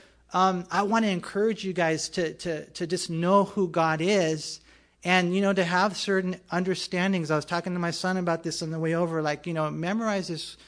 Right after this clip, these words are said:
You know, and he knows this, but, you know, like, you know, I wanna tell the congregation, memorize this because, you know, it, it starts in the mind. And then from the mind, it can move to the heart,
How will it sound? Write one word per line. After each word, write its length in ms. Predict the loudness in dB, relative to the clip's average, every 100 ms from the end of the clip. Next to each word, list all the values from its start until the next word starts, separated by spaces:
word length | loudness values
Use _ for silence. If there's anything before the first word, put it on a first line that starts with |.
| -20 -8
You 100 | -2
know, 100 | 0
and 120 | 0
he 120 | 0
knows 300 | 2 2 2
this, 160 | -2 0
but, 180 | 0 2
you 100 | 2
know, 140 | 4
like, 180 | 2 0 -6
you 80 | -2
know, 80 | 0
I 60 | 2
wanna 200 | 0 -2
tell 220 | -2 -2
the 80 | 2
congregation, 640 | 2 2 0 0 -2 -2
memorize 420 | 2 4 4 2
this 160 | 0 -2
because, 640 | -6 -2 2 4 2 -2 -12 -20 -20 -20 _
you 100 | 0
know, 240 | 4 6 4
it, 300 | 0 -4 0
it 100 | 0
starts 420 | 4 6 6 4
in 120 | -2
the 80 | 0
mind. 640 | 0 2 2 0 -4 -8 -16 _ _ _ _ _ _ _
And 220 | -4 2
then 180 | 2 2
from 200 | 2 0
the 60 | 0
mind, 420 | 2 2 2 0
it 160 | -4 -4
can 120 | -4
move 380 | -2 -2 -6 -12
to 120 | -10
the 100 | -10
heart, 880 | -12 -2 0 0 -2 -10 -16 -16